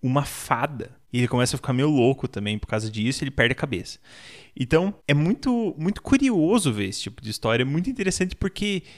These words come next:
é, parece que isso tava no inconsciente coletivo da época, assim. "Ah, se eu sou um escritor e vou fazer uma história meio que de ficção, meio que de terror, vai ter um cientista maluco que vai se perder na própria criação, assim, na própria pesquisa que ele tá fazendo."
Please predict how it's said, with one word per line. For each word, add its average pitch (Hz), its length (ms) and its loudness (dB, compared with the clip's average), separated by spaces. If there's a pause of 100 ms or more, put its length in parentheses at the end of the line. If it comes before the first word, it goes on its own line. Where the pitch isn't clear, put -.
(240)
é, 120 220 -2
parece 151 440 0
que - 60 -4
isso 185 120 -4
tava 185 180 0
no 196 60 -2
inconsciente 185 520 -4
coletivo 202 460 -2
da 120 120 0
época, 95 280 -10
assim. - 160 -12 (120)
"Ah, 143 120 -4
se - 80 -2
eu 156 40 -2
sou 208 120 2
um - 20 0
escritor 170 500 2
e 127 40 2
vou 143 100 0
fazer 156 240 0
uma 156 80 -2
história 147 340 0
meio 147 160 -2
que 143 100 -10
de 135 80 -2
ficção, 151 540 -4
meio 143 180 -2
que - 80 -14
de 139 100 -6
terror, 139 440 2
vai 170 140 2
ter 185 140 -2
um 185 40 0
cientista - 400 0
maluco 165 540 2
que - 160 -6
vai 156 420 -2
se - 160 -4
perder 147 320 0
na 165 100 -2
própria - 260 2
criação, 120 580 -4
assim, - 220 -14 (420)
na 113 80 -4
própria - 300 -2
pesquisa 120 500 -2
que 120 100 -8
ele 113 80 -10
tá 110 120 -12
fazendo." 117 380 -10